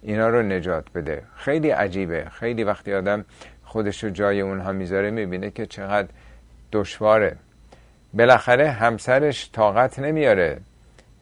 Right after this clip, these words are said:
اه، در جنوب لبنان و بعد برمیگرده به امریکا و پسرش هم که برمیگرده تو اونجا حالا تو استخ بوده یا تو دریا غرق می‌شه.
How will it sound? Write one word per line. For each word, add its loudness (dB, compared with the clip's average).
اه، 2
در -2
جنوب -6
لبنان 0
و 4
بعد 2
برمیگرده 2
به -2
امریکا -6
و 2
پسرش 0
هم 0
که -2
برمیگرده 2
تو -14
اونجا -2
حالا 0
تو -12
استخ -4
بوده -6
یا -4
تو -12
دریا -2
غرق 0
می‌شه. -6